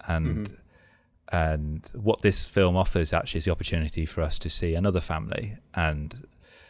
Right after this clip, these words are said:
Speaker 1: somebody who's incredibly private. We realise they have a very interesting kind of backstory, and if anything, it's gonna make that moment in Endgame even more
Speaker 2: Yeah.
Speaker 1: poignant, I think, as a consequence, because we'll know then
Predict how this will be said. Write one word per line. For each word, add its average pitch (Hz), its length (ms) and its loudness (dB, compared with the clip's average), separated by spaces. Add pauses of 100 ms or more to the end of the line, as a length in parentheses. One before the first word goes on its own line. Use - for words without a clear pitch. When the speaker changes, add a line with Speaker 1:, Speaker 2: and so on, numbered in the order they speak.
Speaker 1:
somebody 87 420 2
who's 82 360 2
incredibly 80 420 0
private. 85 680 2
We 87 140 2
realise 80 400 2
they 82 60 0
have 78 100 2
a 78 60 2
very 80 240 4
interesting 80 460 -2
kind - 180 -4
of 78 280 -2
backstory, - 760 -2 (500)
and 80 680 0 (280)
if 95 100 2
anything, 95 460 2
it's 95 160 -4
gonna 85 220 0
make 87 340 0
that - 180 0
moment 85 540 0
in 82 100 -2
Endgame 82 800 0
even 90 220 -4
more 85 300 0
Speaker 2:
Yeah. - 60 -8 (200)
Speaker 1:
poignant, 87 640 2 (120)
I 87 140 -2
think, - 520 -8
as 90 140 -4
a 87 40 -4
consequence, - 800 -4 (500)
because 92 260 0
we'll 87 160 4
know 85 280 4
then 80 560 2